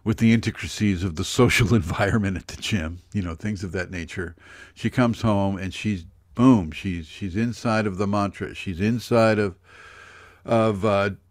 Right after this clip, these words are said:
mixing mundane work with Kundalini work. So when she's fixing the food, she's saying the mantra. When she's eating the food, she's saying the mantra. When she's cleaning the house,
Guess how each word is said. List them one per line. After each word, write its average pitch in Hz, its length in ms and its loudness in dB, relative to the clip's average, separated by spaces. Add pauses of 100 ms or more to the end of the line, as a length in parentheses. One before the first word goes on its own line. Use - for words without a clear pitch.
(400)
mixing 139 800 6 (120)
mundane 156 1300 8
work 110 680 4 (1300)
with 120 260 0
Kundalini 139 560 4
work. - 440 -10 (1200)
So 120 580 4 (400)
when 147 180 2
she's - 240 0
fixing 160 500 -2
the 143 100 -2
food, 190 320 6
she's 131 220 -2
saying 110 320 0
the 107 80 0
mantra. 95 380 -4
When 107 160 -2
she's 120 220 -2
eating 151 280 6
the 107 80 0
food, 90 280 -4
she's 101 220 -8
saying 107 320 2
the 101 80 0
mantra. 92 360 -2
When 95 120 -2
she's 113 180 -4
cleaning 135 340 2
the 135 100 0
house, 165 420 2